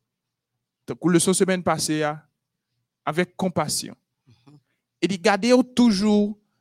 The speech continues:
Speaker 1: avec un yeux pour le capable, ouais, que moun nan, li c'est un potentiel, li c'est un potentiel,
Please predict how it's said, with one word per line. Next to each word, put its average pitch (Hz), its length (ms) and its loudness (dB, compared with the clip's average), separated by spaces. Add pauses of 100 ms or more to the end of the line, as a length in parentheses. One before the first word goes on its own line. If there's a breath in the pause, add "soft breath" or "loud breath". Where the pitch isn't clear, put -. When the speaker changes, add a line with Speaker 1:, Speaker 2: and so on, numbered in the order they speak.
(360)
Speaker 1:
avec 190 320 0
un 208 80 2
yeux 190 220 2
pour 180 140 -2
le 160 80 -2
capable, 156 380 -2
ouais, 143 380 0 (600)
que 160 80 0
moun 180 320 0
nan, 220 160 0
li 196 100 -2
c'est 185 280 0
un 180 100 0 (160)
potentiel, 180 1160 0 (1800)
li 180 80 2
c'est 202 260 2
un 202 80 4
potentiel, 196 1120 2